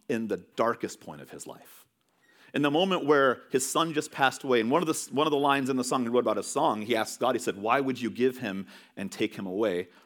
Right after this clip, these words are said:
Why would it suddenly end, not let it fade?" So he, he details his emotions, and in the midst of those emotions, he chooses to write a song about how good God is. That's inspiring to me.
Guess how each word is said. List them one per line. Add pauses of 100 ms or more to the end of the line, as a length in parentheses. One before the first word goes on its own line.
Why
would
it
suddenly
end,
not
let
it
fade?"
So
he,
he
details
his
emotions,
and
in
the
midst
of
those
emotions, (200)
he
chooses
to
write
a
song
about
how
good
God
is. (1000)
That's
inspiring
to
me.